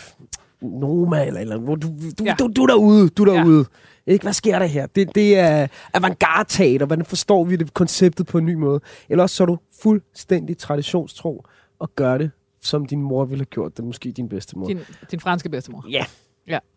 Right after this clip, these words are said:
Speaker 1: Og det, og der synes jeg, profiterol,
Speaker 2: Ja.
Speaker 1: det, den, den skal bare være
Speaker 2: Jamen,
Speaker 1: der.
Speaker 2: det er jo en vinder. Mm.
Speaker 1: Ja, det er så godt.
Speaker 2: Nu smager den komme.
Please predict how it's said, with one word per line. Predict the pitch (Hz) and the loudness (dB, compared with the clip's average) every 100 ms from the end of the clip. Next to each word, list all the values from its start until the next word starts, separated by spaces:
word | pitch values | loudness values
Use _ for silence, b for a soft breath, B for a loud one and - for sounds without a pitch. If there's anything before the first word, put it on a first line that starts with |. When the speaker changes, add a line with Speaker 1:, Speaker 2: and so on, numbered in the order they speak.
| _ - | _ -4
Speaker 1:
Og | 170 247 | 0 0
det, | 220 - | 0 0
og | 196 | 0
der | 220 | 0
synes | - 214 190 | 0 -2 -2
jeg, | |
profiterol, | - 185 185 180 156 185 | -4 -4 -2 0 2 4
Speaker 2:
Ja. | 220 214 _ _ _ _ _ _ _ _ 165 | 4 0 _ _ _ _ _ _ _ _ -10
Speaker 1:
det, | 160 | -4
den, | 180 | -4
den | - 156 156 - | -4 -10 -10 -10
skal | - | -10
bare | 123 123 | -10 -6
være | |
Speaker 2:
Jamen, | 170 | -6
Speaker 1:
der. | 170 | -6
Speaker 2:
det | 143 | -8
er | |
jo | 151 | -10
en | 143 135 | -10 -12
vinder. | 127 - _ _ _ _ _ _ _ _ _ _ | -14 -16 _ _ _ _ _ _ _ _ _ _
Mm. | 233 285 185 _ _ _ - | -10 -6 -8 _ _ _ -12
Speaker 1:
Ja, | |
det | 143 | -10
er | |
så | 135 - 147 | -6 -4 -2
godt. | 147 | -4
Speaker 2:
Nu | 190 | -4
smager | 208 196 170 | -4 -4 -6
den | 175 | -6
komme. | 170 175 | -6 -6